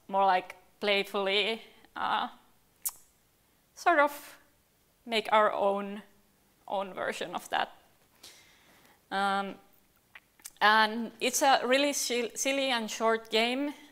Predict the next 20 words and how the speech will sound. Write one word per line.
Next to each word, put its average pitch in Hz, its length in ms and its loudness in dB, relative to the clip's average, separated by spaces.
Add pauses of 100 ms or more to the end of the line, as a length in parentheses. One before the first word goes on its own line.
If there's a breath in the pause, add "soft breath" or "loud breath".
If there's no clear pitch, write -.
(160)
um, 190 440 -4 (200)
but 190 600 -2 (760 soft breath)
it 214 220 -8
does 247 260 0
have 220 460 0 (580)
some 190 580 -4 (340)
cool, 196 720 -4 (1400)
um, 185 460 -6
sort 185 240 -2
of 180 320 -8
aspects - 760 -4
that 185 300 -2
are 170 340 -2 (600)
related - 480 -8
to, 170 180 -8
like, - 240 -4
L 185 120 2
G 185 180 -4
B 160 180 -10
T - 340 -10